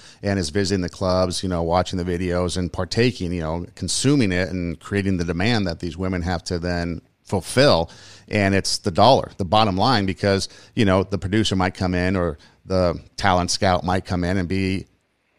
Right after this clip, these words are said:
you know, talk wine and roses to the people, to the women to kind of seduce them in. And then the next thing you know, they're leading this harsh life.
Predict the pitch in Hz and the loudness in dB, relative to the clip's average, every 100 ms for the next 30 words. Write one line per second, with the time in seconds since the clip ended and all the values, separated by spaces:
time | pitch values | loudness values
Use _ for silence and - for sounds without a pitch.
0 | _ _ 95 87 87 - 101 92 92 95 | _ _ -8 -6 -6 0 2 2 -2 -4
1 | 101 104 107 98 101 147 143 110 98 104 | 2 2 2 2 4 4 4 2 0 -2
2 | 95 - 98 107 - 104 95 95 95 98 | -4 -2 -2 -2 -2 -2 0 0 2 2
3 | 107 - 101 92 90 - 98 87 101 80 | 2 0 0 0 -4 -4 -4 -2 -4 2
4 | 120 113 110 98 156 113 104 - - - | 2 2 0 0 2 0 -2 -8 -20 -6
5 | 101 104 113 107 113 - 110 98 110 143 | 0 2 4 4 2 0 0 0 2 4
6 | 120 110 - - 110 107 107 101 92 - | 4 2 -8 0 0 2 0 0 -2 -4
7 | - 107 95 - 95 131 95 95 | 0 0 0 -2 2 2 2 -2